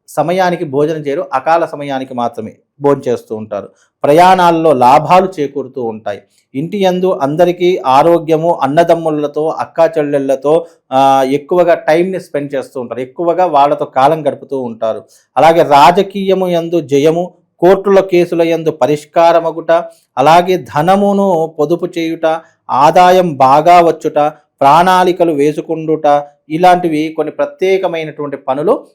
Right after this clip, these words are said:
వీళ్ళు చేసేటటువంటి లక్షణాలు ఏర్పడుతూ ఉంటాయి. ఆకస్మికంగా కొన్ని పనులు నెరవేరుతాయి, అనుకోకుండా కూడా కొన్ని పనులు నెరవేరిపోతూ ఉంటాయి వీళ్ళకి అనుకోకుండా. అలాగే ముఖ్యంగా కొత్త ప్రయాణాలు ప్రారంభిస్తూ ఉంటారు. వీళ్ళ మాటకు తిరుగు ఉండదు,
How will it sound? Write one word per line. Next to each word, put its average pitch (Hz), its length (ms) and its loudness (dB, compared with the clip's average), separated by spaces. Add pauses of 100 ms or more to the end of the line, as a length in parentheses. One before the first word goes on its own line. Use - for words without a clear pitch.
(140)
వీళ్ళు 135 360 -6 (140)
చేసేటటువంటి 143 640 -8
లక్షణాలు 131 400 -4
ఏర్పడుతూ 110 420 -8
ఉంటాయి. 101 360 -14 (320)
ఆకస్మికంగా 165 920 2
కొన్ని 156 280 -2
పనులు 165 340 -2
నెరవేరుతాయి, 147 580 -2
అనుకోకుండా 170 680 -4
కూడా 165 240 -4
కొన్ని 156 220 -8
పనులు 151 260 -6
నెరవేరిపోతూ 143 720 -4
ఉంటాయి 117 300 -6
వీళ్ళకి 113 260 -8
అనుకోకుండా. 110 560 -10 (480)
అలాగే 160 260 2
ముఖ్యంగా 175 560 0
కొత్త 180 340 -2
ప్రయాణాలు 165 640 2
ప్రారంభిస్తూ 147 720 0
ఉంటారు. 123 380 -4 (300)
వీళ్ళ 170 280 2
మాటకు 165 800 0 (120)
తిరుగు 175 240 0
ఉండదు, 139 600 -2